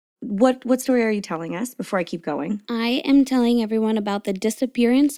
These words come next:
Speaker 2: of Dorothy Jane Scott.
Speaker 1: Oh, Dorothy Jane.
Speaker 2: I know. I love her name.
Speaker 1: That is a good name.
Speaker 2: Mm-hmm.
Speaker 1: It's so, like, I don't know, old-timey.
Speaker 2: Yeah.
Speaker 1: I know this is, like, a seventies one, but it sounds like it's, like, thirties and forties.
Speaker 2: Mm-hmm.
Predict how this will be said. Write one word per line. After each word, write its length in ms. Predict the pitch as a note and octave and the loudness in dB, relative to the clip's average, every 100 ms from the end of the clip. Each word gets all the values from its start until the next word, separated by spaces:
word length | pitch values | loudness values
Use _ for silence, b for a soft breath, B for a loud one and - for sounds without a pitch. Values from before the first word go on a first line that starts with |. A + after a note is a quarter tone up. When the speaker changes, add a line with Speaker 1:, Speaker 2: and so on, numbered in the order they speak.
| - | -2
Speaker 2:
of 200 | G3+ G3 - | -2 -2 -4
Dorothy 400 | F#3+ G3 G#3+ A3 | -2 -2 0 -2
Jane 380 | A3 G3+ F#3 F#3 | -2 -2 0 -2
Scott. 340 | F3+ - E3 - _ - _ | -4 -10 -14 -14 _ -20 _
Speaker 1:
Oh, 120 | F#3+ D#3+ _ | -14 -14 _
Dorothy 340 | - F#3+ F#3+ D#3+ | -20 -20 -20 -14
Jane. 600 | - G3 G3 F#3 E3 D3+ - | -12 -8 -6 -6 -8 -12 -10
Speaker 2:
I 80 | E3+ | -8
know. 300 | D#3+ E3 D#3+ G#3 | -8 -10 -12 -8
I 60 | |
love 200 | F#3+ G#3+ | -6 -6
her 60 | F3 | -8
name. 380 | D#3 D#3 E3 D#3+ _ - | -8 -8 -12 -16 _ -10
Speaker 1:
That 80 | |
is 120 | A3 G3 | -8 -8
a 20 | |
good 180 | - E3 | -10 -8
name. 280 | D#3 D3+ D3+ | -8 -8 -8
Speaker 2:
Mm-hmm. 300 | G3 F3 F3+ - _ | -8 -8 -14 -16 _
Speaker 1:
It's 160 | - - | -14 -12
so, 540 | - A3 G#3+ G#3+ G#3 G3 | -2 2 4 4 2 0
like, 440 | F#3 F3 E3 _ _ _ _ _ _ - | -2 -2 -4 _ _ _ _ _ _ -8
I 40 | |
don't 60 | F#3 | -6
know, 180 | F3 F#3 - _ - | -6 -10 -16 _ -4
old-timey. 600 | F#3+ F#3+ F3+ F3+ F#3 F#3+ | -4 -2 -2 -2 -2 2
Speaker 2:
Yeah. 360 | A#3+ A3+ G3 G3+ _ | 4 4 2 -4 _
Speaker 1:
I 100 | G#3+ | 2
know 180 | G#3 G#3 | 4 4
this 240 | G#3+ G#3+ G#3+ | 2 2 2
is, 220 | G3 G3 | 0 0
like, 200 | F3+ F3+ | -2 0
a 160 | E3 | -4
seventies 640 | D#3+ F3 E3 G3 A3 A#3 A3+ | -2 -2 0 2 2 2 4
one, 180 | B3+ C4 | 6 8
but 100 | A#3+ | 6
it 80 | G#3+ | 2
sounds 340 | - A3 B3 C#4 | 2 4 6 6
like 180 | D4 | 2
it's, 240 | G#3+ - - | 0 -4 -10
like, 160 | E3+ - | -10 -10
thirties 420 | - G3 F#3 E3 | -4 -4 -2 -6
and 140 | D#3+ | -8
forties. 400 | - D#3 C3+ - | -6 -6 -6 -2
Speaker 2:
Mm-hmm. 500 | A#3 G#3+ G3+ G3 G3 | 0 2 2 0 -6